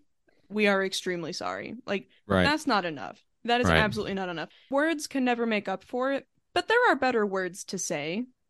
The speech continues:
Speaker 1: There are better words to say, like, "What we've done is unforgivable. It is shameful." And, it, like, saying I'm, it's just, ugh. Anyway,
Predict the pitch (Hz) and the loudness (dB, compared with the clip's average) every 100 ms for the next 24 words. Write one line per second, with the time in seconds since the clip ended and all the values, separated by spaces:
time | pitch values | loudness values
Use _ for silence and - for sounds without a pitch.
0 | _ _ _ _ 339 339 233 196 175 156 | _ _ _ _ 0 2 2 0 -2 -4
1 | 165 - 175 - 170 180 151 - _ _ | -8 -10 -12 -10 -10 -8 -10 -12 _ _
2 | _ _ - 156 202 196 151 - 175 180 | _ _ -6 -6 -4 -6 -6 -6 -8 -8
3 | 175 147 165 160 160 208 _ _ _ 220 | -8 -8 -8 -6 -6 -6 _ _ _ -6
4 | 185 185 - 143 165 - 151 185 - _ | -4 -6 -8 -10 -10 -8 -8 -8 -12 _
5 | _ _ - 190 120 202 147 185 165 _ | _ _ -8 -8 -8 -10 -8 -8 -8 _
6 | - 480 440 285 226 247 - 247 - - | -8 -6 -4 -4 -6 -8 -10 -14 -8 2
7 | 320 381 - _ 196 175 160 147 | 2 2 -4 _ -8 -6 -6 -8